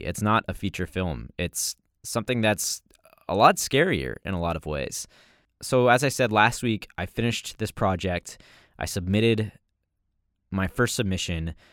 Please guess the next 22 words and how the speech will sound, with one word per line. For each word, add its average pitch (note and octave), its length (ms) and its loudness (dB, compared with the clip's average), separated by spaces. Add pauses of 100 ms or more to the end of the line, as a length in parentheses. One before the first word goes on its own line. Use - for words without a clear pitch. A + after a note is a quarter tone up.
(1600)
and A2+ 160 2
the B2 80 2
project E3+ 400 2
took - 220 0 (360)
a G#2 60 -2
thousand A#2 560 4
six - 280 -4
hundred G#2 460 2
and F#2 160 -4
forty-one F2+ 680 -2
days D#2+ 300 -4
to - 120 -8
complete. - 540 -10 (1400)
That's D3+ 420 2
four E3 220 6
and D#3 80 6
a C#3 40 6
half C3+ 220 2
years G#2+ 500 2 (380)
of F#2 140 -4
my F2 140 -2
life. - 460 -10